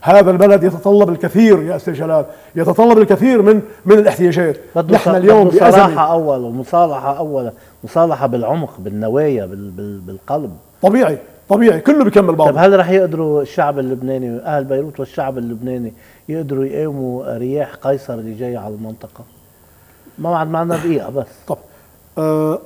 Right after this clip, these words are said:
Speaker 1: قانون قيصر، قانون قيصر، آه، فرض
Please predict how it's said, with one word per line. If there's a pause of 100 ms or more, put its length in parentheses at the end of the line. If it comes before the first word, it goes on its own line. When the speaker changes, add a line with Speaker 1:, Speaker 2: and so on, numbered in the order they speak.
(140)
Speaker 1:
قانون
قيصر، (580)
قانون
قيصر، (640)
آه، (560)
فرض